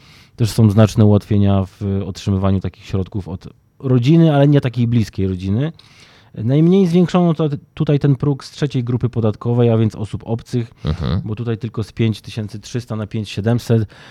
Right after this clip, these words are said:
Speaker 1: No ale powiedzmy, że jeżeli mówimy o weselach, to
Speaker 2: Symbolicznie.
Speaker 1: prawdopodobnie tak, aż tyle tutaj od
Speaker 2: <laughs>
Speaker 1: poszczególnych gości nie dostaniemy, tak?
Speaker 2: No,
Speaker 1: Więc, e,
Speaker 2: pewnie nie.
Speaker 1: tak, wie-, więc, więc jeżeli otrzymamy od jakiegoś, e, tutaj gościa weselnego kwotę poniżej tych pięciu tysięcy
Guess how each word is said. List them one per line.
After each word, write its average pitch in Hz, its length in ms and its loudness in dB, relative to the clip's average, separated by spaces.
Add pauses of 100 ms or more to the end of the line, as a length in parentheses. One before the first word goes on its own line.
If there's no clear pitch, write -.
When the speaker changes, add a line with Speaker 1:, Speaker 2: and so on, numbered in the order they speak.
(160)
Speaker 1:
No 175 120 2
ale 175 180 8
powiedzmy, 143 360 8
że 135 80 8
jeżeli 127 280 6
mówimy 123 300 6
o 113 60 6
weselach, 113 440 6
to 110 100 0
Speaker 2:
Symbolicznie. 113 380 4
Speaker 1:
prawdopodobnie 104 320 4
tak, 101 220 2 (420)
aż 113 160 -2
tyle 131 260 6
tutaj 123 280 4
od 117 180 0
Speaker 2:
<laughs> - 60 -16
Speaker 1:
poszczególnych 117 500 2
gości 117 320 2
nie 120 100 4
dostaniemy, 113 560 6
tak? 104 220 -2 (560)
Speaker 2:
No, - 100 -4
Speaker 1:
Więc, 120 360 0
e, 131 260 4
Speaker 2:
pewnie 127 280 6
nie. 80 320 2
Speaker 1:
tak, 101 220 -4
wie-, 127 140 -4
więc, 131 280 -6
więc 135 260 -6
jeżeli 139 440 -4 (220)
otrzymamy 139 560 -2
od 127 100 -2
jakiegoś, 123 520 -6
e, 127 40 -6 (120)
tutaj 117 220 -10
gościa 120 300 -4
weselnego 113 460 -2
kwotę 107 280 -4
poniżej 135 420 0
tych - 200 -10 (400)
pięciu 123 280 2
tysięcy 120 400 6